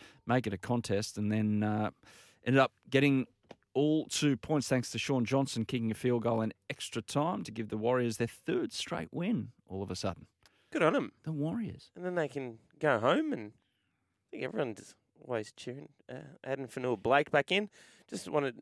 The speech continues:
Speaker 2: if anyone wants to text in and give their opinion, did Chad Townsend miss a couple of opportunities for field goal? I think he might have.
Speaker 1: I'm not sure. He's your mate.
Speaker 2: I know.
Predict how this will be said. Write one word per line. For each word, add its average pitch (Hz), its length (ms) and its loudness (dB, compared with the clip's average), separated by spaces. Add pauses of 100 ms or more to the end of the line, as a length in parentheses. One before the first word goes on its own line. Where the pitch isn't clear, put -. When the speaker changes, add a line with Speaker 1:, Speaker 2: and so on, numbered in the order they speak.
Speaker 2:
if 143 180 -8
anyone 120 320 -2
wants 113 180 -10
to - 120 -20
text - 240 -12
in 143 180 -8
and 110 200 -6
give 117 160 -4
their 113 140 6
opinion, 143 440 2
did - 160 -20
Chad - 240 -2
Townsend 190 460 4
miss 165 140 0
a 165 60 -6
couple 175 240 2
of 151 100 2
opportunities 151 640 0
for 143 500 4 (560)
field 156 200 0
goal? 165 220 2 (420)
I - 40 -20
think - 120 -14
he 127 60 -8
might 104 220 -2
have. 101 220 -8 (1500)
Speaker 1:
I'm 110 60 -8
not 95 140 -8
sure. 127 240 -2
He's 101 120 -2
your 123 140 2
mate. 127 300 0 (240)
Speaker 2:
I 113 60 -4
know. 117 200 -4